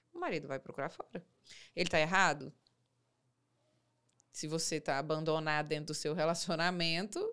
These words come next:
eu acho mais fácil a pessoa terminar, né? Ou procurar uma ajuda profissional,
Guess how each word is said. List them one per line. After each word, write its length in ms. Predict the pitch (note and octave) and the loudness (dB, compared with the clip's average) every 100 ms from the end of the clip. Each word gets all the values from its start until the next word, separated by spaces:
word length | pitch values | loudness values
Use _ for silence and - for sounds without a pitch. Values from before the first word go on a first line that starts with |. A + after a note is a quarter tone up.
| - _ _ _ _ - | -6 _ _ _ _ -6
eu 240 | - G3 G3 | 2 6 6
acho 200 | G3 A#3 | 6 4
mais 160 | G#3+ | 0
fácil 220 | - G3 | 2 0
a 20 | A3 | 0
pessoa 220 | D#4 E4+ | -2 0
terminar, 480 | - F#4+ A#4+ D#4+ F#3+ | 0 0 -2 -2 -2
né? 180 | G#3 A#3+ _ - - - - _ | -4 -10 _ -20 -20 -20 -20 _
Ou 80 | E3 | -8
procurar 340 | D#3+ D3+ D3 | -4 -2 0
uma 80 | C#3+ | 2
ajuda 360 | C#3+ C#3+ C#3+ C3+ | 0 0 -2 -2
profissional, 840 | C#3 C3+ - C3 C3+ E3 F#3 F3+ | -4 -4 -2 -2 4 6 6 4